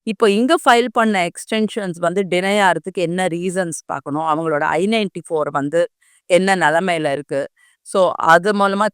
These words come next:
திருப்பியும் நம்ம, அதாவது இப்போ ஒரு விசா டினை ஆயிட்டு அவங்க ஐ நைன்டி ஃபோர், அ, இருந்ததுன்னா நம்ம வந்து திரும்பியும், அ, எக்ஸ்டென்ஷன் ஃபைல் பண்ணலாம். ஒரு அறுபது நாளைக்குள்ள நம்ம வந்து we can, we have option to do that.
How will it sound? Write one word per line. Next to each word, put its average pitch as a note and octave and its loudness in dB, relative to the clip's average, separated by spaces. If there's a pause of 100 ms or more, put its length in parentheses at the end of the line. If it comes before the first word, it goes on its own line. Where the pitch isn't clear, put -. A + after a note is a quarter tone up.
திருப்பியும் A3 -4
நம்ம, E3 0
அதாவது F3 2
இப்போ F3 -4
ஒரு E3 0
விசா G3+ 0
டினை F3 -2
ஆயிட்டு E3+ -2
அவங்க F3 0
ஐ D#3+ -2
நைன்டி F#3+ -4
ஃபோர், - -8
அ, D3 2 (480)
இருந்ததுன்னா F3+ 0 (140)
நம்ம F#3 0
வந்து F3 -2 (100)
திரும்பியும், F3 -2 (120)
அ, D3+ -2
எக்ஸ்டென்ஷன் D#3+ -8 (140)
ஃபைல் E3+ 6
பண்ணலாம். C#3 0 (420)
ஒரு E3 4
அறுபது G3+ 6
நாளைக்குள்ள D#3+ -2
நம்ம D#3+ -6
வந்து C#3+ -4
we D3 -10 (200)
can, D3+ -2 (120)
we E3 -6
have D#3+ 4
option G#3+ -4
to D3+ -12
do E3 -4
that. C#3 -4